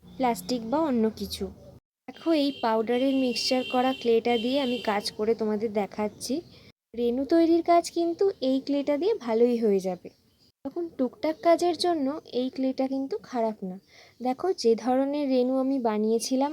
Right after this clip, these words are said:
আগে ক্লে দিয়ে, সেই সবকটা রেণুই আমি এই নতুন ক্লেটা দিয়ে বানিয়ে দেখিয়ে দিচ্ছি। তবে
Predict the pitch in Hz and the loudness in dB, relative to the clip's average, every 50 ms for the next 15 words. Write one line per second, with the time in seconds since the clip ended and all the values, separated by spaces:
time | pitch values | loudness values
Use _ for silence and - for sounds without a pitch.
0 | 311 - - 226 214 202 202 220 226 - 226 208 208 202 190 196 202 226 320 - | -6 -8 -6 -4 -4 -2 -2 -4 -4 0 2 2 4 4 2 2 -2 -2 -2 -4
1 | _ - - - - _ - - 277 285 269 - 269 240 226 - _ 247 247 240 | _ -20 -20 -20 -18 _ -6 -4 -4 -4 -2 -2 -2 -4 -4 -2 _ -2 -2 0
2 | 269 269 269 269 269 277 311 349 381 339 262 240 240 302 440 508 - - 240 240 | 2 4 4 4 4 2 0 0 0 0 0 0 0 -2 -2 -4 -4 -4 -4 -2
3 | 247 254 - - _ _ _ _ _ - 233 233 226 226 - 262 262 262 240 262 | -2 -4 -6 -8 _ _ _ _ _ -4 -2 -2 -2 -2 -2 -2 -2 0 0 2
4 | 247 240 233 240 240 233 226 254 269 294 269 233 220 214 240 359 466 349 247 214 | 2 2 2 2 -2 0 0 -2 -2 -2 -2 -2 -2 -2 -2 -2 0 0 0 -2
5 | - - 220 214 196 202 202 190 - - - - 196 196 - _ _ _ _ _ | -2 0 0 0 2 2 -2 -2 -4 -10 -8 -8 -8 -10 -10 _ _ _ _ _
6 | - - 349 | -4 -2 -2